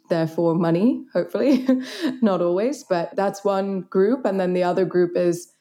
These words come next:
A I is enabling innovation,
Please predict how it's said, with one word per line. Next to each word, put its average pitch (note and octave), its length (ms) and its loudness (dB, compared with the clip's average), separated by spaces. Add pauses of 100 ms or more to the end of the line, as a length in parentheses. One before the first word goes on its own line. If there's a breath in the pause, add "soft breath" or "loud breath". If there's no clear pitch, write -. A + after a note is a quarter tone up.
(120)
A F#3+ 120 2
I F3+ 180 2
is F3 200 0
enabling E3+ 800 0
innovation, E3+ 920 2